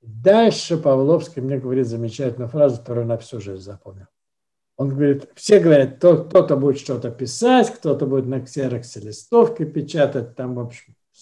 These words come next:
А ты езжай на дачу и сиди там. Я говорю, а почему это я должен ехать на дачу и там сидеть?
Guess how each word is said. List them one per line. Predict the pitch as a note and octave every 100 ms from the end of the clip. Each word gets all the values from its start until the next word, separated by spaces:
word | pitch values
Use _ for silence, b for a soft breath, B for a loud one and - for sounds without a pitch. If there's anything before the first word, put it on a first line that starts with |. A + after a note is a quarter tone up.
| - - - _ _ _ _ _ _ _ _ _ _ _ _ _ _ _ _ _ _ _
А | D3+
ты | C3+ - D4+ D#4 A#3+ - _ _ _
езжай | C3 C3+ C#3 A#2+ A#2 C3+ F#3+ F#3
на | E3 D3
дачу | A#2+ G#2+ - - - _ _ _ _ _ _ _ _
и | D#3
сиди | - A2 A2
там. | - - _ _ _ _ _ _ _ _ _
Я |
говорю, | - A2
а |
почему | - - C3+ B2+
это | - -
я |
должен | - - -
ехать | _ _ _
на | _
дачу | E3 F3 A2+
и |
там | A2+ A2
сидеть? | G#2+